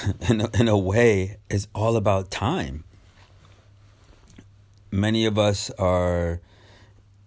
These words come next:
many of us are, are dealing in situations that we have m-, or I guess we have, we have more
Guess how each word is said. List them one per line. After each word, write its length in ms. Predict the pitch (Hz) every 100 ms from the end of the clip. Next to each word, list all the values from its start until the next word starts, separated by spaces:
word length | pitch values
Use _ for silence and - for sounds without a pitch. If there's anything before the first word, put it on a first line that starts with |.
| _ _ _ _ _
many 260 | 101 104 110
of 100 | 101
us 220 | 104 98
are, 320 | 95 92 90 -
are 140 | 95
dealing 380 | 90 87 98 98
in 120 | 95
situations 800 | 95 101 - 92 92 92 98 95 90
that 180 | 87
we 160 | 90 90
have 440 | 92 92 90 85 - _ _ 95
m-, 400 | 90 92 95 98 _ - -
or 220 | 120 135
I 100 | 147
guess 240 | 156 185 175
we 260 | 147 143
have, 500 | 135 131 131 127 113 - _ - _ _ - _ - _ _ -
we 140 | 120
have 220 | 123 120
more 340 | 107 117 120